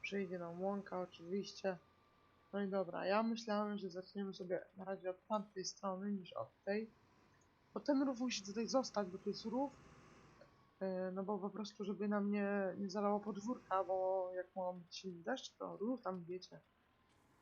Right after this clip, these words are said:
zawsze potrzebny będzie. Dobra. Teraz tak, obracamy pług tutaj. I teraz musimy tutaj stanąć. To trochę tak ma-, mało wygląda do Proximy ten pług.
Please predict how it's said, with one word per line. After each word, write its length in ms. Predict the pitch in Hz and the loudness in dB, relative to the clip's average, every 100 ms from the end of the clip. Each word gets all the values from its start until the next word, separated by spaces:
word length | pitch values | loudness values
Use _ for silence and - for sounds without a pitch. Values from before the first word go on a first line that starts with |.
| - | -4
zawsze 380 | - 196 - 196 | 0 0 2 0
potrzebny 540 | 190 190 - 208 190 170 | -2 -6 -2 0 0 0
będzie. 480 | 180 175 175 196 202 - _ _ _ _ _ _ _ _ _ _ - | -2 0 -2 -2 -4 -14 _ _ _ _ _ _ _ _ _ _ -6
Dobra. 440 | 185 170 165 - - _ _ _ _ _ _ | -2 -2 -4 -8 -10 _ _ _ _ _ _
Teraz 160 | - - | -16 -8
tak, 200 | 180 - | -6 -4
obracamy 480 | 185 190 196 190 185 | 0 0 0 -2 -2
pług 460 | - 196 220 233 | -4 -2 -2 -2
tutaj. 580 | - 185 - 180 208 226 - - _ - _ - - - - - - _ _ - _ _ - - | -10 -16 -6 -2 -2 -4 -10 -20 _ -20 _ -20 -20 -20 -20 -20 -20 _ _ -20 _ _ -20 -20
I 40 | - | -6
teraz 360 | 190 196 190 | -4 -4 -8
musimy 340 | 185 - 190 185 | -10 -6 -6 -6
tutaj 320 | - - 180 - _ _ - | -10 -6 -6 -8 _ _ -16
stanąć. 840 | - - 180 175 180 214 226 - - _ _ _ - _ - | -12 -6 -6 -4 -2 -2 -4 -8 -16 _ _ _ -20 _ -12
To 60 | |
trochę 340 | 170 175 190 220 | -10 -4 -2 2
tak 220 | 208 - | 2 2
ma-, 200 | 233 226 202 180 | 0 0 -4 -2
mało 360 | 254 269 247 185 | 6 8 8 6
wygląda 440 | 190 202 190 190 | 2 2 4 2
do 160 | 190 196 | 0 -4
Proximy 500 | - - - 202 185 | -6 -10 -4 -2 0
ten 200 | 190 175 | -2 -2
pług. 280 | 190 220 | -2 -2